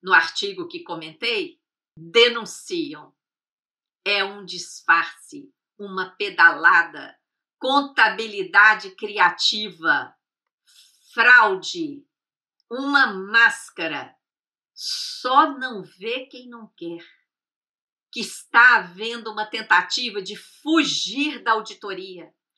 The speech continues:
de não mostrar a obrigação da dívida pública por trás desses mecanismos, tornando ainda mais opaco o funcionamento do sistema da dívida que denunciamos.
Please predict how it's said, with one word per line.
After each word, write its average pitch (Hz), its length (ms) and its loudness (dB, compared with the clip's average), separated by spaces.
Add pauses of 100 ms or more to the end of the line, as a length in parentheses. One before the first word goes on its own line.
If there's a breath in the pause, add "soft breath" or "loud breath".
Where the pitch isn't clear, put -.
(200)
de 269 240 -2
não 320 540 2
mostrar 262 920 2 (920)
a 240 120 8
obrigação 240 920 -2
da 196 160 4
dívida 214 520 -10
pública 196 920 -12
por 240 180 -14
trás 240 400 2
desses 208 320 -10
mecanismos, 185 960 -16 (800)
tornando 262 920 -4
ainda 214 460 -6
mais 214 480 -10
opaco 214 800 0
o 196 80 -14
funcionamento 185 840 -8
do 180 100 -16
sistema 165 560 -10
da 156 140 -8
dívida 156 420 -14
que 156 160 -20
denunciamos. 147 1000 -18